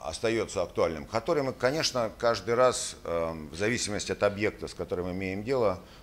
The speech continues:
подстраиваем, перестраиваем. При этом базовые схемы по многим пр-, процессам, в том числе, остаются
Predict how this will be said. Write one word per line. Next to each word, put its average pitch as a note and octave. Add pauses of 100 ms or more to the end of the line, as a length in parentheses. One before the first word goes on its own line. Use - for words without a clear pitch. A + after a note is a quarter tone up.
(120)
подстраиваем, A2+
перестраиваем. F#2+
При F#2+
этом F2+
базовые F#2
схемы F2+
по D#2
многим D#2
пр-, - (180)
процессам, F2
в -
том D2
числе, F#2+
остаются C#2+